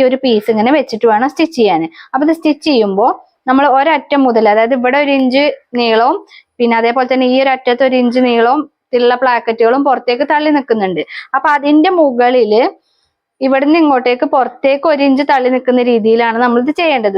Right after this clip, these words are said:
നമ്മൾ നാല് ഇഞ്ചാണല്ലോ എക്സ്ട്രാ എടുത്തത്, അതിൽ ഒരു ഇഞ്ച് ഈ പ്ലാക്കറ്റ് വരുന്ന ഭാഗം വരും, ബാക്കി ഒരു ഇഞ്ച് ഇത് ത-, പുറത്തേക്ക് തള്ളി നിൽക്കുന്ന ആ ഒരു ഭാഗമാണ് വരുന്നത്. അപ്പൊ നമ്മൾ സ്റ്റിച്ച്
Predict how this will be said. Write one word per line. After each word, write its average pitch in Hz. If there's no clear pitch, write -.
നമ്മൾ 220
നാല് 262
ഇഞ്ചാണല്ലോ 285
എക്സ്ട്രാ 269
എടുത്തത്, 214
അതിൽ 226
ഒരു 247
ഇഞ്ച് 269
ഈ 285
പ്ലാക്കറ്റ് 269
വരുന്ന 269
ഭാഗം 247
വരും, 247
ബാക്കി 311
ഒരു 294
ഇഞ്ച് 262
ഇത് 285
ത-, 262
പുറത്തേക്ക് 233
തള്ളി 254
നിൽക്കുന്ന 233
ആ 233
ഒരു 285
ഭാഗമാണ് 202
വരുന്നത്. 208
അപ്പൊ 339
നമ്മൾ 320
സ്റ്റിച്ച് 302